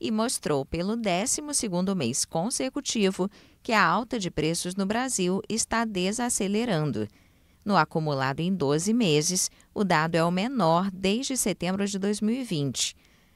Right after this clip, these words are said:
A desaceleração da inflação levou o acumulado em doze meses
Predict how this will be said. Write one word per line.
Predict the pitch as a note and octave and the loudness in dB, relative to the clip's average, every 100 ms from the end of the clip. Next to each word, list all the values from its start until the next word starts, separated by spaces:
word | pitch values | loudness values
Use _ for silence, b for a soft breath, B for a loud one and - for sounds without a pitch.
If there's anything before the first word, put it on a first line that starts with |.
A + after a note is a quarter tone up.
| b | b
A | - F3 | -2 0
desaceleração | E3 D3+ D3 D3 D#3 C3+ C#3 A#2 - D3 A#3+ | 2 0 2 0 0 0 0 0 -2 -2 -2
da | A3 | -2
inflação | G3 - G#2 - - F3 A#3 | -2 0 -2 -2 -2 0 0
levou | A3+ F3 D#3+ D3 | 0 0 0 2
o | |
acumulado | C#3+ D#3 D3 D3 A#2 A#2+ | 0 -2 -4 -2 -2 -2
em | D3 | -4
doze | D#3 D#3+ F#3+ A3+ | -2 -2 0 0
meses | G#3+ C3 C3+ D#3+ - | 0 0 0 -2 -4